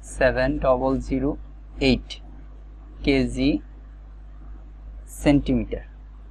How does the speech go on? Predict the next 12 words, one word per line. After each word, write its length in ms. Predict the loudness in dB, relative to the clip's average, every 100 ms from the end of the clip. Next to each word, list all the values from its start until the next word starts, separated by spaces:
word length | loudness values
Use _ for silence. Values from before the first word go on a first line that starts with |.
| -18 -18 -18 -18 -18 -18 -18 -16 -8 8
এবং 340 | 12 12 12 8 2 2
স্টিল 480 | 2 4 6 6 6 12
বা 300 | 12 12 8 -4 -18 -18 -18 -18 -18 -18 -18 -18 -18 -18 -18 -18 -18 -18 -18 -18 -18 -16 0
এই 80 | 2
যে 280 | 6 6 6 0 6
টেনশন 440 | 8 8 8 6
জোনের 340 | 8 8 6 8
যে 100 | 6
মোমেন্ট, 480 | 12 12 12 10 4 -8 0
এটা 280 | 4 12 12
আসবে 280 | 12 10 6 4 -10 -18 -18 -18 -18 -18 -18 -18 -18 -18 -18 -18 -18 -18 -18 -8 2
এইট 280 | 4 4